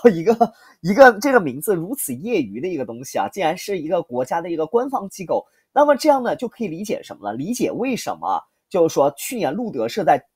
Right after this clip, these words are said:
在那个搞，呃，就是说不是，不是我们搞事情啊，是我们刚开始揭露，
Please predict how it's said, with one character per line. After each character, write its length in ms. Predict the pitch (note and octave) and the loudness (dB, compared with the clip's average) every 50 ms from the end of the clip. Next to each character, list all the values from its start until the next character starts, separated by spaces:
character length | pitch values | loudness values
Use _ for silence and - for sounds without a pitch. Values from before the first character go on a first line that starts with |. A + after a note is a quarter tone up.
| _ _ _ _ _ | _ _ _ _ _
在 220 | - - G3 E3+ | 4 4 6 6
那 120 | D#3+ F3+ G3+ | 4 2 2
个 140 | F3 D3+ A#2 | 2 2 2
搞， 320 | - - C#3+ G#2+ F2 F2 - - _ | 4 4 4 4 4 0 -6 -4 _
呃， 180 | - D3 C#3 C3 | 4 6 6 6
就 140 | A#2+ A3 G3+ | 6 4 2
是 80 | - - | 2 2
说 280 | - G3 F3 D#3+ - | 2 4 4 2 2
不 200 | - - B2 D3+ | -2 -4 -2 -2
是， 240 | C#3+ - F#3+ F3+ D3+ - - _ - D3 | -2 0 0 0 0 -2 -4 _ -10 -8
不 120 | E3+ F3 | -6 -2
是 80 | F3+ A#3 | 0 2
我 180 | G#3+ F#3+ D3+ | 2 2 0
们 140 | G#2+ A2+ A2 | -2 -2 0
搞 180 | G#2 C3 F2 F#2+ | 2 2 2 0
事 100 | - B2+ | -2 -4
情 80 | B2+ A2+ | -4 -4
啊， 40 | A2 | -2
是 140 | - - | -2 -2
我 160 | G3 E3 C#3+ A2 | 0 0 0 0
们 240 | G#2 G#2+ A#2 B2+ - _ _ _ | 0 -4 -6 -8 -10 _ _ _
刚 160 | - G3 G3+ G#3+ | 6 6 6 6
开 120 | B3 A#3+ | 4 0
始 200 | F#3+ D3+ A2+ - - | 0 0 -2 -2 -4
揭 180 | - G#3 G3 G3+ | 0 2 2 2
露， 320 | A3 A#3+ C4 F#3 A#2 - | 2 0 -2 -4 -6 -8